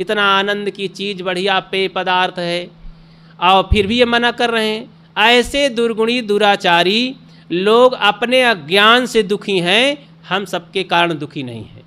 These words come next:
जैसे चोर को टॉर्च दिखाओ तो पत्थर मारता है, उसे अंधेला पसंद है, प्रकाश पसंद नहीं है। इतना लोग पसंद, अ, गिर गए हैं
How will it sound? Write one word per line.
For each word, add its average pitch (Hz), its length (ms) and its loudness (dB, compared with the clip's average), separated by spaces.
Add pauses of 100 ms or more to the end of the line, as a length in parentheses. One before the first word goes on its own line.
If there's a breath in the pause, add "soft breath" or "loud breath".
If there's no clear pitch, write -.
(360 soft breath)
जैसे 214 300 2
चोर 254 360 4
को 247 280 2
टॉर्च 240 520 2
दिखाओ 214 760 -2 (260 loud breath)
तो 202 60 -6
पत्थर 185 380 -6
मारता 135 360 -8
है, 95 200 -16 (1200 loud breath)
उसे 196 220 2
अंधेला 247 540 4
पसंद 247 480 -2
है, 220 260 2
प्रकाश 226 600 2
पसंद 208 400 -4
नहीं 214 380 0
है। 220 480 -2 (260 loud breath)
इतना 247 420 2
लोग 254 420 2
पसंद, 233 360 -2
अ, 208 120 0 (180)
गिर 208 240 -4
गए 196 260 2
हैं 185 400 -2